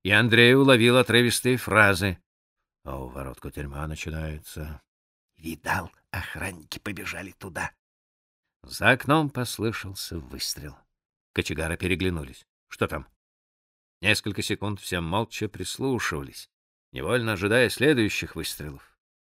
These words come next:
Андрей полез по лесенке на кожух котла. Наверху три узких окна, одно из них было открыто. Из него были видны заводские ворота.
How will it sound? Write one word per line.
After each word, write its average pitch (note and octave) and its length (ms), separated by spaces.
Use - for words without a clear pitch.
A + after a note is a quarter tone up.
Андрей A2+ 440
полез A2 340
по G#2+ 80
лесенке A2 640
на A#2 180
кожух A#2+ 380
котла. G#2 400
Наверху F#2+ 540
три C2+ 160
узких - 340
окна, D#2 440
одно A#1+ 260
из C2 140
них D2 160
было C#2+ 200
открыто. F2 600
Из F2 200
него G#2 280
были C3 240
видны B2 420
заводские A#2 520
ворота. B2+ 480